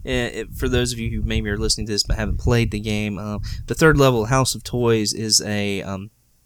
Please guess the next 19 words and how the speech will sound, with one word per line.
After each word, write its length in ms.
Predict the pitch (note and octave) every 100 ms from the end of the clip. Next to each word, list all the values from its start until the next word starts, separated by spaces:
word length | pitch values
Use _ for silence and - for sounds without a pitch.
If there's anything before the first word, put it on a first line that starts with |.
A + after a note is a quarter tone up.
| _ _ -
is 140 | A#2+ A#2+
actually 300 | A2+ - A#2
a 60 |
moving 440 | G#2+ A#2 B2 A2+ G2
train 540 | - A2+ A2 G#2+ G2 - - - _
that 140 | G#2+ F#2+
you're 140 | G2+
on 200 | G#2+ G2+
top 360 | - G#2+ G2 G2
of, 400 | F#2 G2 F2 -
and, 540 | G#2+ G2+ G2 F#2+ F#2+
um, 320 | F#2 F#2+ G2+ -
as 200 | A2 G#2
it's 160 | A#2+ -
moving, 600 | A2+ A2 A2 A2 G#2+ G#2+
there, 320 | G2+ G#2 G2+ - - - -
uh, 280 | G2 G2 F#2+
it's, 240 | G#2 - - _ _ -
uh, 120 | G1+